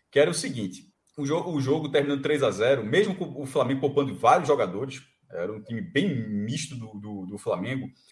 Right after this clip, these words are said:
mas, é... Bruno Henrique, por exemplo, foi entrar, foi, entrou já com o jogo definido, até pra ganhar o ritmo e tal, praticamente definido. O, se,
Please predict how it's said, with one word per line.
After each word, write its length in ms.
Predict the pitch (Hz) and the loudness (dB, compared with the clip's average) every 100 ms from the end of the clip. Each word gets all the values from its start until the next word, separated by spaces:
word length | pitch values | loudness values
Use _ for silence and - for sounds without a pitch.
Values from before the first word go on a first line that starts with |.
| _ _ | _ _
mas, 540 | 123 139 147 135 - 127 | 4 6 6 4 0 2
é... 1080 | 120 120 117 113 107 104 98 90 82 71 - | 4 4 4 4 4 4 2 0 -2 -6 -6
Bruno 160 | 147 | -2
Henrique, 200 | 135 135 | -2 -2
por 100 | 143 | -2
exemplo, 160 | 123 131 | -4 -6
foi 120 | 151 | -8
entrar, 300 | 135 131 131 | -4 -4 -4
foi, 300 | 127 127 117 | -8 -10 -10
entrou 180 | 127 135 | -6 -4
já 120 | 185 | -2
com 80 | 220 | -2
o 40 | |
jogo 140 | 170 151 | -6 -4
definido, 560 | 147 - 101 120 139 | -6 -6 -6 -4 -2
até 140 | 104 - | -2 -2
pra 120 | 110 | -4
ganhar 160 | 107 | -4
o 80 | 87 | -6
ritmo 280 | 107 117 95 | -8 -12 -12
e 40 | |
tal, 280 | 92 110 - _ | -10 -10 -10 _
praticamente 400 | 120 113 101 101 | -6 -4 -6 -8
definido. 340 | 104 92 208 _ _ _ _ | -14 -12 -12 _ _ _ _
O, 880 | 156 165 165 156 151 139 117 101 - _ _ _ - - - _ _ - | -6 -4 -2 0 0 0 -2 -6 -12 _ _ _ -18 -18 -18 _ _ -10
se, 200 | - | -10